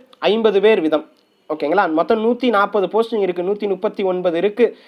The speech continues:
into ஐம்பது பண்ணிக்கோங்க. அஹ், கிட்டத்தட்ட பார்த்தீங்கன்னா, ஆறாயிரத்தி தொள்ளாயிரத்தி ஐம்பது பேர் வந்து அனுப்பப்படுவார்கள். சொல்லப்போனா, ஏழாயிரம் பேர்னு வச்சுக்கோங்க. ஏழாயிரத்தில் நீங்கள் ஒருவரா இருக்க வேண்டும்.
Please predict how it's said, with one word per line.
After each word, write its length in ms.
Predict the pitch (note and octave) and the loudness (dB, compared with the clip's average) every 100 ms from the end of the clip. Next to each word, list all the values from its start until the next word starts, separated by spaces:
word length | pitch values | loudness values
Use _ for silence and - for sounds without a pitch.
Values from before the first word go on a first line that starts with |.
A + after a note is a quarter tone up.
| _ | _
into 240 | F#3+ A3 B3 | -6 0 2
ஐம்பது 420 | G3 G#3 A#3 G3+ | 2 2 2 2
பண்ணிக்கோங்க. 580 | G3 A3 A3+ G3 F3+ F3+ - _ - | 2 0 2 2 2 0 -4 _ 0
அஹ், 160 | F3 | 2
கிட்டத்தட்ட 420 | D#3+ G3 G3+ G3 A#3+ | 2 2 2 2 2
பார்த்தீங்கன்னா, 480 | A3 G3 G3+ G#3+ G#3+ | 2 2 2 2 2
ஆறாயிரத்தி 540 | F#3+ A3+ A#3 G#3+ G#3+ | 2 4 2 2 0
தொள்ளாயிரத்தி 480 | G#3+ G3 G3+ G3 F#3 | 0 2 2 0 2
ஐம்பது 840 | F3+ F3+ G#3 G3+ F3+ E3+ D#3+ D#3 - - - _ | 2 2 0 0 2 2 4 2 -2 -14 -18 _
பேர் 200 | A3 B3+ | 4 4
வந்து 200 | A3+ G3+ | 2 0
அனுப்பப்படுவார்கள். 880 | F3+ G3 F#3+ F3+ D#3+ D#3 D3+ F#3+ A#3+ - _ | 0 0 -2 2 4 4 4 2 0 -4 _
சொல்லப்போனா, 440 | B3+ B3+ A#3+ A3+ G#3 | 2 2 2 2 4
ஏழாயிரம் 440 | F#3+ A#3 A3 F3+ | 4 4 4 4
பேர்னு 320 | E3+ A3+ A#3 D#3+ | 2 0 0 -2
வச்சுக்கோங்க. 340 | D3+ C#3 B2 | -6 -8 -6
ஏழாயிரத்தில் 760 | C#3+ G#3 C4 B3+ A3+ G#3 B3+ A#3+ | 0 2 4 4 2 0 0 0
நீங்கள் 220 | G3+ F3 | 0 0
ஒருவரா 420 | D#3 D#3 E3 F3+ | 2 4 4 4
இருக்க 320 | E3+ C#3 C3 | 2 -2 -4
வேண்டும். 420 | C3+ B2 A#2+ D#3+ | -4 -4 -4 -6